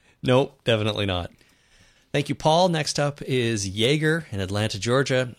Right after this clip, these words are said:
He writes, "The way Rick just looked around and said, 'What?' nonchalantly after stabbing some guy in the neck, I think Rick is going to be taking the crown from Ash J. Williams when it comes to blood pouring over his face all the time."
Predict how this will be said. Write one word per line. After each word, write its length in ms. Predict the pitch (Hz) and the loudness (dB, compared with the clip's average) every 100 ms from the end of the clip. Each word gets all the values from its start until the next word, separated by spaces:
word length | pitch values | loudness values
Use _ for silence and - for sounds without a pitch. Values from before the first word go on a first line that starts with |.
| - | -18
He 160 | 107 104 | -12 -6
writes, 280 | 104 104 - | -4 -4 -4
"The 80 | 113 | -2
way 200 | 160 185 | 0 0
Rick 320 | 147 156 - | -2 -6 -4
just 280 | 135 131 - | -2 -2 -4
looked 260 | 123 - | -6 -4
around 360 | 101 104 110 104 | -2 0 0 -2
and 140 | 95 | -4
said, 360 | - 95 92 90 | -2 -2 -4 -6
'What?' 280 | 113 147 - _ _ _ | -2 -2 -4 _ _ _
nonchalantly 760 | 101 107 - 107 107 107 92 90 | -4 -4 -4 -2 -2 -2 -6 -6
after 200 | - 101 | -8 -4
stabbing 440 | - 113 110 104 | 0 0 0 -2
some 200 | - 101 | -4 -2
guy 200 | 101 107 | -2 0
in 100 | 107 | 0
the 80 | 92 | -2
neck, 300 | 107 147 - _ _ _ - | -2 -4 -10 _ _ _ -8
I 60 | 190 | -4
think 180 | 240 | -2
Rick 220 | 165 165 143 | 0 0 -2
is 100 | 110 | -2
going 220 | 135 131 | -2 -2
to 100 | 113 | -4
be 220 | 117 101 | -4 -4
taking 440 | - 135 143 131 110 | -4 -6 -4 -6 -6
the 60 | |
crown 460 | - 156 151 110 95 | -4 -2 0 -2 -4
from 420 | - 95 90 87 - | -6 -4 -4 -8 -8
Ash 400 | 139 135 - - | -6 -4 -6 -6
J. 300 | 120 135 131 | -2 0 2
Williams 640 | 110 131 156 95 82 85 - | 2 0 0 -2 -4 -8 -6
when 100 | 95 | -10
it 80 | |
comes 280 | - 110 107 | -6 -6 -6
to 120 | - 95 | -6 -8
blood 360 | 101 123 110 | -2 -2 -2
pouring 360 | - 147 143 127 | -2 0 0 -2
over 220 | 151 147 | -2 -2
his 180 | - 135 | -2 -4
face 300 | - 175 156 | -2 -2 0
all 140 | 104 87 | -2 -2
the 80 | |
time." 380 | - - 92 87 | -6 -6 -6 -8